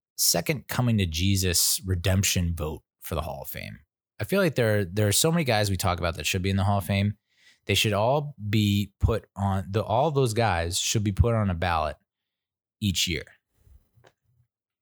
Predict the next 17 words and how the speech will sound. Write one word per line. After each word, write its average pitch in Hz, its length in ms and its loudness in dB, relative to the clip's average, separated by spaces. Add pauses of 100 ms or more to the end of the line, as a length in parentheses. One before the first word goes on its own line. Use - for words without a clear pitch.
(840)
until 107 220 0
they 98 140 2
all 87 120 0
make 80 220 -4
it 120 80 -6
in, - 800 -2
<laughs> 123 60 0
basically 139 520 2
is 110 100 -2
what 107 140 0
I'm 101 120 -2
getting 90 280 -2
at. 67 200 -16 (720)
John 196 220 4
Olerud, 123 540 2 (120)
before 135 440 2
he, 107 480 0